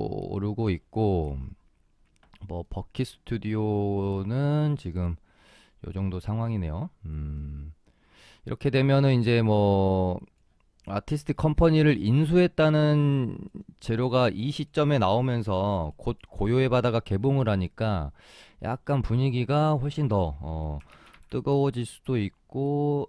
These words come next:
이제 이십, 이번 주, 어, 혹은 다음 주 고요의 바다 개봉을 하고 이제 넷플릭스 공개가 되고, 다음 주 뭐 이제 월요일이나, 아, 화요일쯤에 그 반응에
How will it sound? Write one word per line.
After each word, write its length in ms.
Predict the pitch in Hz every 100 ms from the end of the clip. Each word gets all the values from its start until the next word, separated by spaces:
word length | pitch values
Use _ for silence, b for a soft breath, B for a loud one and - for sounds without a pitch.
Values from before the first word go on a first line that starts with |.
| -
이제 180 | 98 95 -
이십, 360 | 104 131 160 - -
이번 340 | 113 104 170 160
주, 260 | - 139 87 85
어, 640 | 85 82 80 76 73 73 - _ _ _ _ _ -
혹은 460 | 135 135 170 180 170
다음 340 | - 113 143 170
주 480 | 110 127 175 170 -
고요의 300 | - 113 120
바다 640 | 117 113 113 110 104 82 87
개봉을 680 | - 95 117 120 123 117 120
하고 540 | 143 151 160 165 160 b b b b b -
이제 120 | 98
넷플릭스 400 | 98 - 117 110
공개가 360 | 104 104 113 110
되고, 580 | 98 90 120 135 139 - _ _ _ _ _
다음 300 | - 113 127
주 140 | - 120
뭐 140 | 107
이제 140 | 95 98
월요일이나, 640 | 87 107 139 135 104 92 73
아, 320 | 80 76 76
화요일쯤에 1040 | 123 135 143 131 - - 107 110 139 151 147
그 100 | -
반응에 420 | - 92 104 107